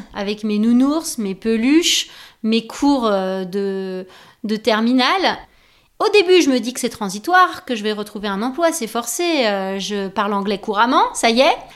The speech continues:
Je sais présenter, euh, des émissions télé, j'ai trois mille heures de direct derrière moi.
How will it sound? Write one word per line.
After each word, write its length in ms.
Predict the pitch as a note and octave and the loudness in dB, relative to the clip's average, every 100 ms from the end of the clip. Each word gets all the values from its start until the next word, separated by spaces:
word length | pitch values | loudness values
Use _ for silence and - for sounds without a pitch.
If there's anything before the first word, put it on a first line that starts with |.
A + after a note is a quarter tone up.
| - - | -20 -10
Je 720 | G#3+ G3+ A#3 C4+ C4+ C4+ C4 | -8 -6 -4 -2 0 2 0
sais 220 | B3 - C#4 | -2 -4 -4
présenter, 640 | C#4 B3 A#3+ A#3 B3 A#3+ | -4 -4 -6 -4 -4 -2
euh, 100 | G3+ | -2
des 200 | G#3 G#3 | -4 -2
émissions 340 | G#3+ G#3+ A3 | -4 -4 -8
télé, 400 | G#3+ A3+ C#4 D#4+ | -6 -4 -2 -2
j'ai 180 | C#4+ G3+ | -2 -4
trois 280 | - - B3 | -6 -2 0
mille 160 | C4 B3+ | 2 2
heures 160 | B3 | 0
de 100 | A3 | -4
direct 300 | G3+ A3 A3 | -4 -6 -6
derrière 320 | G3 G3+ G#3 | -6 -4 -2
moi. 340 | A#3 C#4 E4 | 0 2 2